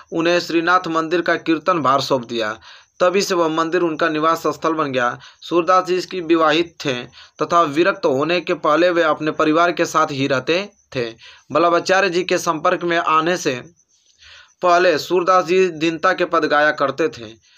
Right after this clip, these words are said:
तथा बाद में अपने गुरु के कहने पर कृष्ण लीला का गान करने लगे। सूरदास जी की मृत्यु पन्द्रह सौ तिरासी ईस्वी में गोवर्धन के पास पारसौली नामक ग्राम में हुई थी।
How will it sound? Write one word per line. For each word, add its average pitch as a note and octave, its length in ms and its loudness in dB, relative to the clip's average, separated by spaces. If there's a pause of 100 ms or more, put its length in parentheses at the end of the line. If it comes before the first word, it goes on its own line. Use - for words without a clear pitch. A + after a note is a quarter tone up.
(240)
तथा D3 260 0
बाद E3+ 280 2
में F#3 120 0
अपने F3 300 0
गुरु E3 260 2
के F3 120 -2
कहने D#3+ 280 -2
पर E3 200 0 (200)
कृष्ण D3+ 380 -2
लीला D#3+ 280 0
का E3+ 180 0 (380)
गान D3+ 300 0
करने C3+ 320 -2
लगे। A2+ 260 -4 (300)
सूरदास F3 480 0
जी E3+ 80 -2
की F3 120 -2
मृत्यु E3+ 300 0
पन्द्रह E3 320 -2
सौ D#3+ 120 -4
तिरासी D3 440 0
ईस्वी D3+ 240 -2
में C#3+ 240 -4 (320)
गोवर्धन D#3 560 0
के F3+ 120 0
पास D#3+ 320 0
पारसौली D3+ 420 0
नामक D3+ 220 0
ग्राम C#3 240 -2
में D#3+ 100 -6
हुई C#3 300 -4
थी। A2+ 260 -16